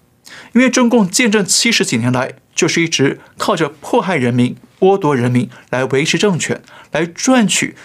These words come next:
权贵集团的利益，对不对？所以呢，如果甄子丹真的是爱中国，那我觉得很 OK，没问题啊。毕竟他本来就是中国出生的。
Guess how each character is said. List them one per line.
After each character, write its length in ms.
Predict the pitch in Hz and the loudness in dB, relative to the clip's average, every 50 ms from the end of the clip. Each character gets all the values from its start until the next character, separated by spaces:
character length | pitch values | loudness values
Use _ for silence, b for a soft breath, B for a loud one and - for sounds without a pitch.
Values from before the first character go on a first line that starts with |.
| B B | B B
权 400 | B - - - - 123 123 131 | B -4 -4 -2 0 -2 -2 -2
贵 240 | 143 - 202 185 143 | -2 0 0 0 0
集 280 | 123 - - 131 131 | -2 -4 -4 -4 -4
团 180 | 127 - 120 113 | -4 -4 -4 -4
的 60 | 123 | -4
利 180 | 123 139 127 110 | -2 -2 -4 -4
益， 160 | 135 139 - - _ _ _ _ _ _ _ - | -6 -8 -12 -16 _ _ _ _ _ _ _ -4
对 80 | - 120 | -4 -4
不 60 | 107 | -2
对？ 220 | - 131 - - - _ _ _ _ _ _ _ _ B B B B B B B | -2 -4 -6 -6 -14 _ _ _ _ _ _ _ _ B B B B B B B
所 180 | B - 269 262 | B 0 2 2
以 60 | 226 | 2
呢， 180 | 170 170 170 B B B | 2 0 -2 B B B
如 100 | - 226 | 0 2
果 120 | 254 240 190 | 2 2 2
甄 220 | - - 220 226 | 2 0 0 0
子 140 | 214 - 127 | 0 -2 -2
丹 260 | 139 147 165 170 - _ - | -2 -2 -4 -4 -8 _ -6
真 100 | - 143 | -2 -2
的 120 | 143 131 | -2 0
是 280 | - - 147 131 - - | 0 0 -2 -2 -2 -4
爱 180 | - 202 190 156 | -6 -4 -4 -4
中 260 | 131 - 156 151 151 | -4 -2 -2 -2 -2
国， 220 | 147 - - - - - _ - | -2 -2 -6 -8 -10 -16 _ -6
那 100 | - 165 139 | -2 -2 -2
我 80 | 117 | 0
觉 120 | - 139 139 | 0 0 0
得 120 | 143 131 | 0 -2
很 160 | - - 139 - | -4 -6 -8 -4
OK， 440 | 135 143 143 - - 165 175 175 - _ | -2 -2 -2 -2 -2 -4 -4 -4 -8 _
没 160 | - 123 113 127 | -6 -2 -2 0
问 140 | 151 180 139 | 0 -2 -4
题 180 | - - - - | -4 -6 -8 -10
啊。 60 | - - B B B B B B B | -10 -10 B B B B B B B
毕 120 | B 247 240 | B -2 0
竟 140 | - 220 190 | 0 0 -2
他 160 | - 208 202 | -2 -2 -4
本 240 | - - - 117 - | -4 -4 -6 -6 -6
来 120 | - - | -8 -4
就 100 | - 139 | -2 -2
是 120 | 131 - 127 | 0 0 0
中 180 | - 139 127 | -2 -2 -4
国 100 | 123 123 | -2 -4
出 160 | 120 - - 127 | -6 -2 -2 -2
生 200 | - 139 143 147 | -2 0 -2 -4
的。 160 | - - | -6 -8